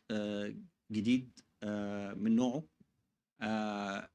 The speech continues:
دايمًا بن-، لما بنتكلم عن الريل استيت بنتكلم عن الريل استيت في كندا، لكن المرة دي ده معرض فيه حوالي اتناشر developer، آه، ممتازين جدًا، مت-، مختارين بعناية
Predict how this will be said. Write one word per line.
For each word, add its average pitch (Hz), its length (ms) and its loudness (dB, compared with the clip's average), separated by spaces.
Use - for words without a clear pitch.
دايمًا 139 280 4
بن-، 113 240 2
لما 110 220 2
بنتكلم 127 460 2
عن 117 140 0
الريل 135 200 4
استيت 185 280 0
بنتكلم 123 380 0
عن 113 100 0
الريل 110 160 2
استيت 117 440 -2
في 107 440 -2
كندا، 127 360 -4
لكن 117 240 0
المرة 117 240 2
دي 151 120 -2
ده 123 100 0
معرض 123 360 2
فيه 123 200 -6
حوالي 123 340 0
اتناشر 127 540 -2
developer، 117 580 0
آه، 101 300 -2
ممتازين 110 560 0
جدًا، 117 280 4
مت-، 101 340 -4
مختارين 113 840 0
بعناية 113 680 2